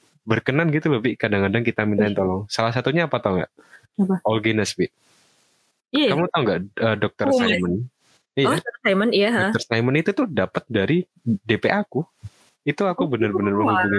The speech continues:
Speaker 1: D P A aku, eh, namanya Bu Estu. Di-, ah, orangnya baik banget, sumpah itu beliau, eh, sekarang ma-, masih di Perancis kalau nggak salah ya.
Speaker 2: Oh,
Speaker 1: Ya,
Speaker 2: oh,
Speaker 1: intinya
Speaker 2: oh, dosen yang di Perancis itu?
Speaker 1: Iya, itu.
Speaker 2: Oh, tahu, aku pernah dengar, aku pernah
Speaker 1: Iya,
Speaker 2: dengar.
Speaker 1: do-, itu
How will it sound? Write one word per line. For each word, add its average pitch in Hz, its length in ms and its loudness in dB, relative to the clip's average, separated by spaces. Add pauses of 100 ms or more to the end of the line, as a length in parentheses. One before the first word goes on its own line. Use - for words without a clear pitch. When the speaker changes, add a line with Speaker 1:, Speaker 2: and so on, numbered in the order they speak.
(120)
Speaker 1:
D 104 160 0
P - 80 -4
A 95 160 0
aku, 143 280 -2 (640)
eh, 92 440 0
namanya 98 480 0
Bu 101 160 0
Estu. 113 600 -2 (240)
Di-, - 340 0
ah, - 240 -2
orangnya 101 400 0
baik 98 320 -2
banget, 101 240 -2
sumpah 101 320 0
itu 104 240 0
beliau, 95 480 0 (560)
eh, 90 320 0
sekarang 104 320 0
ma-, 90 240 -2
masih 98 320 0
di 92 240 -2
Perancis 92 400 -2
kalau 90 160 0
nggak 85 160 -2
salah 80 240 0
ya. 101 40 -10 (440)
Speaker 2:
Oh, 294 320 0
Speaker 1:
Ya, - 60 0 (100)
Speaker 2:
oh, 262 80 2
Speaker 1:
intinya 180 240 0 (160)
Speaker 2:
oh, 302 140 0 (260)
dosen 233 320 0
yang 254 140 2
di 233 80 0
Perancis 240 340 0
itu? 220 240 0 (160)
Speaker 1:
Iya, 110 400 2
itu. 135 240 -2
Speaker 2:
Oh, 147 140 2
tahu, 220 200 0
aku 220 140 -2
pernah 240 140 2
dengar, 202 240 2
aku 202 100 -2
pernah 196 140 0
Speaker 1:
Iya, 139 260 0
Speaker 2:
dengar. - 60 -
Speaker 1:
do-, 104 260 0
itu 117 220 -2